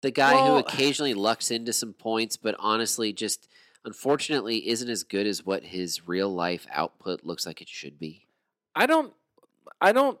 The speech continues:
Speaker 2: hate the choice. I just don't know how much I would wanna read into it. Like, he scored a worldie that gets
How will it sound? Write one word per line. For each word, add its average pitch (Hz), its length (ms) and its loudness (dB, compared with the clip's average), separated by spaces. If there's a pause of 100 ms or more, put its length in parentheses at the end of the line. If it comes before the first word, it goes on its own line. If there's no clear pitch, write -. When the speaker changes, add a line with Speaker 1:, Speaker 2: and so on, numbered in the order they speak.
(180)
Speaker 2:
hate 185 460 0 (300)
the 135 100 -6
choice. 95 840 0 (580)
I 175 120 6
just 220 300 0
don't 202 200 4
know 185 140 2
how 160 200 2
much 156 260 0
I 156 80 4
would 139 180 4
wanna 131 240 0
read 113 320 -4
into 110 360 -8
it. 82 120 -6
Like, 123 140 -6
he 170 140 -8
scored 202 420 2
a 165 60 6
worldie 107 680 2
that 87 180 -10
gets - 300 -8